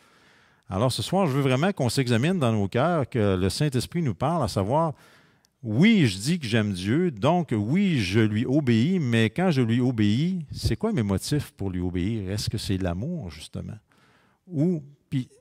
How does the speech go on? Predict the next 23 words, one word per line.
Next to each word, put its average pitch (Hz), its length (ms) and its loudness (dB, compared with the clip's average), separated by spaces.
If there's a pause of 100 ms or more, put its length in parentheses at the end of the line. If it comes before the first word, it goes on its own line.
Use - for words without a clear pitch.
(160)
sais, 190 160 2
Jérémie 143 380 4
nous 147 80 4
le 123 60 4
dit 135 280 0
dans 123 140 2
l'Ancien 117 200 0
Testament, 127 360 0
notre 120 160 0
cœur 180 180 0
est 113 220 -2 (240)
tortueux. 117 680 -4 (880)
Puis 110 120 0
on 123 60 6
est 135 100 4
capable 180 520 4
tellement 170 320 4
de 135 80 4
faux 190 300 0
raisonnements 120 500 2
dans 117 100 -2
nos 98 180 -2
vies, 107 280 -10